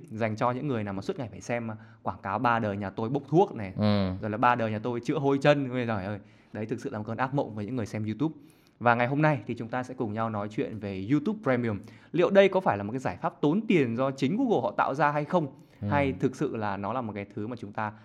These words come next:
Speaker 1: nên bỏ tiền ra để có thể trải nghiệm dịch vụ tốt nhất của nó? Và chào mừng các bạn đã đến với, ờ, podcast Vật Vờ Studio với anh, ờ, Vinh Sô đến từ kênh Vinh Vật Vờ.
Speaker 2: Thì, ờ, đầu tiên chúng ta phải nói một câu chuyện là người dùng Việt Nam chúng ta là chưa thói quen, ờ, dùng bản quyền thì cái đấy là rõ ràng.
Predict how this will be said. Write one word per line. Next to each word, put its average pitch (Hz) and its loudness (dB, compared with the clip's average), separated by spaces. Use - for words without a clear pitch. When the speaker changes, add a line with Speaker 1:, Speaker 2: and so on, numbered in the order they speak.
Speaker 1:
nên 143 4
bỏ 104 2
tiền 104 0
ra 110 0
để 104 -6
có 101 -6
thể 101 -10
trải 92 -6
nghiệm 107 -6
dịch 107 -6
vụ 104 -10
tốt 127 -4
nhất 131 -4
của 98 -10
nó? 95 -4
Và 113 -2
chào 123 0
mừng 117 -2
các 139 2
bạn - 4
đã 123 2
đến 110 0
với, 107 -2
ờ, 135 -4
podcast 147 -4
Vật 113 -8
Vờ 110 -2
Studio 127 4
với 101 -6
anh, 113 -4
ờ, 110 -6
Vinh 131 0
Sô 131 -2
đến 110 -4
từ 117 -6
kênh 110 -6
Vinh 113 -4
Vật 104 -4
Vờ. 107 0
Speaker 2:
Thì, 120 6
ờ, 120 10
đầu 120 4
tiên 147 2
chúng 143 0
ta 143 4
phải 110 2
nói 110 4
một 147 0
câu 139 2
chuyện 120 -2
là 98 -2
người 101 2
dùng 98 -2
Việt 101 -2
Nam 110 0
chúng 127 -8
ta 117 2
là 120 0
chưa 113 0
thói 117 -4
quen, 117 0
ờ, 113 -2
dùng 101 -2
bản 82 0
quyền 104 2
thì 90 -4
cái 98 -2
đấy 110 0
là 110 -2
rõ 98 -2
ràng. 113 -4